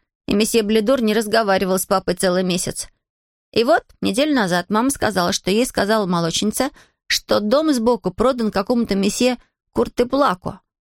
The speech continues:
что он начальник обувного отдела в магазине «Бережливый малыш» на третьем этаже,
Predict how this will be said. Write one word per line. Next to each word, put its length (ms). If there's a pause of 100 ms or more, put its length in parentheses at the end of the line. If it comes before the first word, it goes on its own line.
(160)
что 240
он 80
начальник 540
обувного 520
отдела 460
в 20
магазине 540
«Бережливый 480
малыш» 500 (260)
на 120
третьем 360
этаже, 420